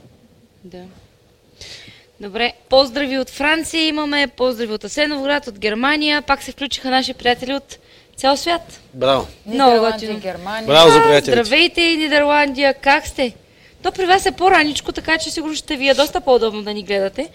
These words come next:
Speaker 1: В България вече е единайсет без двайсет, обикновено тези лайфове продължават поне до дванайсет. Така че напълно на време се включвате, за да чуете най-пикантната част от, а, темата и да задавате своите въпроси, защото след като приключим темата, време за въпроси.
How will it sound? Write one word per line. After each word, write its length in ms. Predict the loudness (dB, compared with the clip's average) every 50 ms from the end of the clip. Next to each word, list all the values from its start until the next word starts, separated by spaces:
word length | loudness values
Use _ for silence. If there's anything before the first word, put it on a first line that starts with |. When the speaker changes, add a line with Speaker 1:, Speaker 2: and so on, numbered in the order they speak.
| -20 -20 -20 -20 -20 -20 _ _
Speaker 1:
В 40 | -12 -2
България 540 | 0 0 2 4 4 4 4 4 4 4
вече 240 | 4 2 0 0 -2
е 40 | -4
единайсет 440 | -2 0 0 2 0 0 -2 -4 -12
без 120 | -16 -16
двайсет, 400 | -10 -6 -4 -2 -2 -2 -4 -6
обикновено 420 | -8 -8 -12 -8 -6 -4 -4 -4 -2
тези 260 | -2 -2 0 2 2
лайфове 360 | 2 2 2 2 0 -2 -2
продължават 640 | -2 -4 -2 4 4 4 6 6 6 6 6 4 2
поне 280 | -4 -6 -2 0 0 0
до 100 | -2 -6
дванайсет. 640 | -8 -6 -6 -4 -4 -4 -6 -6 -8 -10 -10 -12 -12 -12 -20 -20 -20 -20 -20 -20 -20 -20 -20 _
Така 240 | -14 -4 -2 0 0
че 120 | 0 -2
напълно 560 | -2 -2 -2 -2 0 0 2 2 2 2 0 0
на 120 | -2 0
време 280 | 0 0 0 0 0 -4
се 140 | -6 -8
включвате, 720 | -8 -6 -8 -10 -8 -8 -12 -14 -6 -4 -2 -2 0 -2 -4
за 60 | -2
да 180 | 2 2 2 2
чуете 360 | 2 0 -2 -2 0 -2 -2
най-пикантната 800 | 0 2 0 0 0 -4 -2 -2 -2 -2 -2 -6 -14 -12 -12 -12
част 340 | -8 -4 -4 -4 -4 -6 -10
от, 160 | -14 -10 -6
а, 120 | -6 -6 -6
темата 480 | -4 -6 -6 -4 -4 -4 0 2 0 0 0 -2 -6 -16 -20 -20 -20 -20 -20 -4 -2
и 80 | 0 0
да 80 | 0
задавате 420 | 0 2 4 4 4 4 4 0 -4
своите 340 | -2 2 2 2 2 0 -4
въпроси, 440 | -6 -4 0 0 0 0 0 -4
защото 300 | -8 -4 -4 -4 -4 -6
след 180 | -6 -8 -8 -8
като 160 | -6 -10 -10 -8
приключим 440 | -8 -8 -8 -8 -8 -8 -8 -6
темата, 360 | -4 -4 -4 -4 -4 -4 -6 -4
време 320 | -2 -2 0 0 0 -2
за 200 | 0 2 0 0
въпроси. 600 | 0 -4 -8 -6 -6 -6 -6 -6 -10 -10 -12 -14